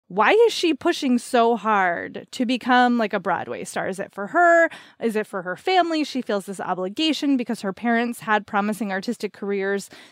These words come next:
that they then put on hold to raise their family when she was born. Um, and she has two other sisters.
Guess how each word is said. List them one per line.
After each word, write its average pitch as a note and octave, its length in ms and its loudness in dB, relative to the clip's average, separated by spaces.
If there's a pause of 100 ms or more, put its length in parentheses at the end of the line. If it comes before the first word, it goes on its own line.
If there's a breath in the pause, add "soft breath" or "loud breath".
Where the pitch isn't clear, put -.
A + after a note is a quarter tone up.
that A#3 140 0
they B3 120 8
then B3+ 220 4
put C4 140 2
on B3 120 6
hold D#4 280 6
to C4 100 -2
raise G#3+ 240 0
their F4+ 160 2
family F#3 340 -4
when F3+ 160 -8
she D4+ 180 -6
was B3 200 -2
born. - 400 -14 (220 loud breath)
Um, F#3+ 180 -4
and G#3 100 -4
she - 120 -4
has G#3 100 -2
two A3+ 120 -4
other F#3 200 -2
sisters. F3 480 -8